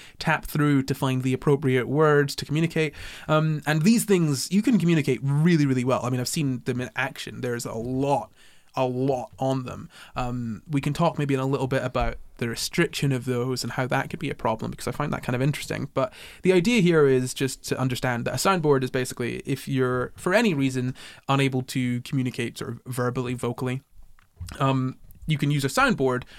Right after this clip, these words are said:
to assist you in communication by pressing the thing and it says words and you can build sentences and communicate needs or, you know, have a conversation, things like that, right? And now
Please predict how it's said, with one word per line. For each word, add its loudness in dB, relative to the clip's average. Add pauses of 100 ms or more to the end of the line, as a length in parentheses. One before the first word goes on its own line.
(140)
to 2
assist 2
you -8 (260)
in 0
communication -2 (120)
by -2 (120)
pressing 2
the 0
thing 2
and 0
it -4
says -2
words -4
and -4
you -8
can -6
build -4
sentences -4
and -8 (640)
communicate 4
needs 0
or, -2
you 0
know, 2
have 0
a -2
conversation, 0
things 4
like -6
that, -6
right? 0 (760)
And 6
now 6